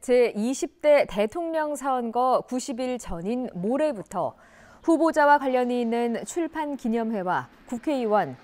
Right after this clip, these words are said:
지방의원의 의정활동 보고회가 금지된다고 밝혔습니다. 후보자의 광고 출연은 물론 정당이나 후보자 명의를 나타내는 서적 등의 광고도 제한됩니다.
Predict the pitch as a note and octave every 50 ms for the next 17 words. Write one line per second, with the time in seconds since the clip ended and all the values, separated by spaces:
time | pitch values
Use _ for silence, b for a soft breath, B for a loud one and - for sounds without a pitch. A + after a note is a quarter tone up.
0 | - - - - C4+ A#3 C#4 C#4+ D4 C4 A3+ B3 B3 A3+ A#3 A3+ A3 A3 A3+ A3
1 | G#3 - G3+ A3+ B3 A#3+ A3+ C#4 C4+ C#4 C4+ C#4+ C4 - B3+ B3 B3 - A#3 A#3
2 | A#3 A#3 C4+ B3+ A3+ G#3 F3 - D#3 D#3 D#3+ - - - - - A#3 A#3 A#3+ A#3
3 | - B3 B3 G3+ A3 G#3+ G3 F3 E3+ D3+ D#3+ - F3+ F3 - F#3 - - D#3+ D3+
4 | D3 D3 C#3 D3 C3+ B2 B B B B B B B B B B B B - -
5 | E4 C4+ D4+ D#4+ - D4+ C#4+ C#4+ C#4+ C#4+ - - A#3+ A#3+ C4 C4+ D#4 D#4 - -
6 | E4 D4 C#4 C4+ C4+ C4+ B3+ G#3+ G#3+ A3 G#3+ A3+ A3 E3 C#3 C3 - b b b
7 | b b b - - B3+ B3 C4 C#4+ D#4+ D#4 D#4+ D#4 D#4 D#4 - F#4 D4+ E4+ E4+
8 | - D#4+ D#4 A#3 G#3+ G3+ G#3+ A3+ B3 B3+ B3+ B3 F#3+ D#3+ - A#3 A#3 A3 G#3+ G3+
9 | G3+ G#3+ A3+ A3+ G#3 - - - - D4+ D4+ - D#4 D4+ - _ - C4 B3+ B3
10 | A#3 - F#3 F#3+ F#3 F#3 E3 E3 D#3+ D#3 G#3+ B3 - - A#3+ A#3 A#3 A3 F#3+ F3
11 | D3+ C#3 C#3 C3+ C3 C3 B2+